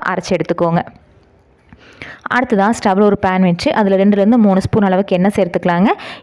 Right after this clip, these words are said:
எண்ணெய் நல்லா சூடானதுக்கு அப்புறமா, அதுல அரை ஸ்பூன் கடுகு சேர்த்து, கடுகு நல்லா பொரிஞ்சதுக்கு அப்புறமா பெரிய சைஸ் பெரிய வெங்காயம் ஒன்று எடுத்து பொடியா கட் பண்ணி வச்சிருக்கேங்க, அது இது கூட சேர்த்துக்கலாம். இந்த பொரியலுக்கு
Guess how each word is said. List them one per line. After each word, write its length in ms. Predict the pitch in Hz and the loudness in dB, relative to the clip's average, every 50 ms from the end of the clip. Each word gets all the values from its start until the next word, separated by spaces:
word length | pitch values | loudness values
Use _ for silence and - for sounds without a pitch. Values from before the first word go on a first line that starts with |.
| - 208 | -2 0
எண்ணெய் 200 | 202 226 233 220 | 2 4 4 4
நல்லா 200 | 190 190 214 254 254 - | 4 4 2 2 2 0
சூடானதுக்கு 440 | 240 196 196 185 190 185 185 185 180 | 0 0 0 0 0 0 0 -2 -2
அப்புறமா, 280 | 180 190 185 196 240 285 - 185 | -2 0 2 2 2 2 2 0
அதுல 180 | 190 185 202 202 185 | 0 0 2 2 0
அரை 100 | 180 180 - | 0 -2 -2
ஸ்பூன் 260 | - - 247 247 - - | -2 0 0 0 0 0
கடுகு 240 | 185 175 202 226 214 - | 0 0 0 0 0 0
சேர்த்து, 280 | 196 175 170 - 294 427 427 - - - - - - - | 0 0 0 0 0 0 -2 -4 -12 -20 -20 -10 -4 -2
கடுகு 240 | 233 226 277 262 233 202 | 0 0 2 2 2 2
நல்லா 180 | 190 208 233 233 208 | 2 2 0 2 2
பொரிஞ்சதுக்கு 460 | 202 196 202 202 214 208 214 - 190 | 2 2 2 2 2 0 0 -2 -2
அப்புறமா 320 | - - 196 185 208 277 330 - - 226 240 | -2 -2 0 0 0 0 0 -2 -2 0 0
பெரிய 180 | 226 269 359 427 - | 2 2 2 2 2
சைஸ் 240 | 285 247 202 - - | 0 0 0 0 -2
பெரிய 160 | 208 190 196 190 196 | 0 0 2 2 2
வெங்காயம் 240 | 196 190 185 185 180 | 2 2 2 2 2
ஒன்று 100 | 185 180 | 2 0
எடுத்து 180 | - - 294 302 - 226 | 0 -2 -2 0 0 0
பொடியா 200 | 208 214 214 214 - | 2 0 0 0 0
கட் 160 | 180 170 - - | -2 -2 -2 0
பண்ணி 140 | 190 190 180 | 0 0 0
வச்சிருக்கேங்க, 500 | 175 170 - 190 185 - 180 180 190 254 302 - - 175 | 0 0 -2 -4 -2 -2 0 2 2 2 0 0 -2 0
அது 160 | 170 175 170 | 0 0 0
இது 80 | 180 - 185 | 0 0 0
கூட 120 | 196 214 208 - | 0 0 0 0
சேர்த்துக்கலாம். 480 | 190 170 160 - 175 180 196 311 453 - - - _ _ _ _ _ _ _ _ - - - - - 226 | 0 0 0 -2 -2 0 0 0 0 -2 -8 -16 _ _ _ _ _ _ _ _ -20 -20 -14 -4 0 2
இந்த 140 | 226 262 370 370 - | 2 2 2 0 0
பொரியலுக்கு 500 | 247 214 220 220 220 202 190 196 220 | 0 2 2 2 2 2 0 0 0